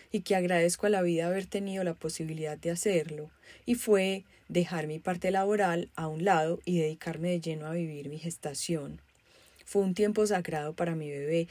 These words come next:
y para mí, ya que la energía de cada día estaba centrada en sentirlo,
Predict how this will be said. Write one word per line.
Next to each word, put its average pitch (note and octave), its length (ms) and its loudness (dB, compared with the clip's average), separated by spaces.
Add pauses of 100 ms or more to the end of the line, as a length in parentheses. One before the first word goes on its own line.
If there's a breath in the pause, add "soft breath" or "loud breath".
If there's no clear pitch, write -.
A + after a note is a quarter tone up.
(140 loud breath)
y F3+ 120 -4
para C#3+ 340 -8
mí, E3 400 -2 (300 loud breath)
ya F#3 120 2
que G3 160 -2
la A3+ 120 0
energía F3 500 -2
de G#3 140 -2
cada D#3 260 -6
día F#3+ 240 0
estaba D#3 340 -6
centrada D#3 560 -6
en E3+ 120 -4
sentirlo, E3+ 1120 -2